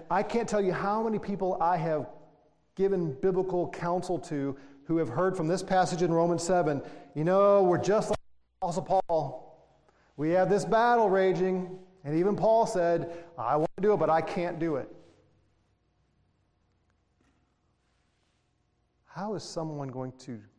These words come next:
overcome temptation if they're convinced, "We got this flesh hanging around and there's nothing we can do"?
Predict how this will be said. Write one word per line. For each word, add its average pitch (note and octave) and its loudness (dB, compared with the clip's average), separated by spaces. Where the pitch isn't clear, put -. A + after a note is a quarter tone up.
overcome C#3+ -6
temptation C#3 -10
if A2+ -12
they're B2 -8
convinced, A#2+ -10
"We C3+ -8
got D#3+ -2
this D#3 -6
flesh D#3 -2
hanging C#3 -6
around C#3 -2
and A#2 -6
there's B2 -6
nothing C3+ -6
we C3 -6
can C3 -12
do"? B2+ -10